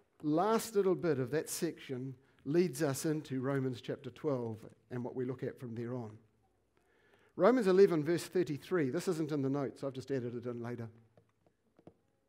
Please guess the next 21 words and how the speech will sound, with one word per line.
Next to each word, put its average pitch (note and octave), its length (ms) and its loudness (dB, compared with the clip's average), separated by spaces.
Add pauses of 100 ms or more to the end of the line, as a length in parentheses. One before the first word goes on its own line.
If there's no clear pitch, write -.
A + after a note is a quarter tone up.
(1800)
Paul C4+ 240 6
f-, - 160 -4 (240)
ends B3 640 2 (540)
this C#3+ 220 4
section G3+ 600 0
of E3 180 -2
Romans D3+ 500 0
nine E3+ 340 0
through G#3 220 2
eleven D3 360 2
with D3+ 140 -4
a, C#3+ 140 -2 (440)
what's - 160 -4
called F#3+ 180 6
a E3+ 60 4
doxology, D3 800 2
which C#3+ 200 -6
is B2+ 140 -6
really G3 300 0
just D#3+ 240 -4
a, C#3+ 100 -2